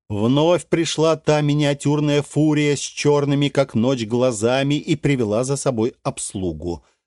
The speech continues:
Но Дима, впрочем, как и Ильхами Эфенди, никто не пригласил.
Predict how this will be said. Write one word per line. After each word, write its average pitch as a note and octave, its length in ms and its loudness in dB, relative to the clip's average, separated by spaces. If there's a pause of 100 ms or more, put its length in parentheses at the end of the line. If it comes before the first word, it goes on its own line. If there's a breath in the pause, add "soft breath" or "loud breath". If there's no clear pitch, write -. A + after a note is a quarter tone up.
(180)
Но C#3 240 2
Дима, A3 500 0
впрочем, C#3 520 -2
как C#3 300 -2
и D#3 340 -6
Ильхами C#3 600 0
Эфенди, F3+ 540 -2
никто A#2+ 480 -2
не D3+ 120 -2
пригласил. D#3 800 -8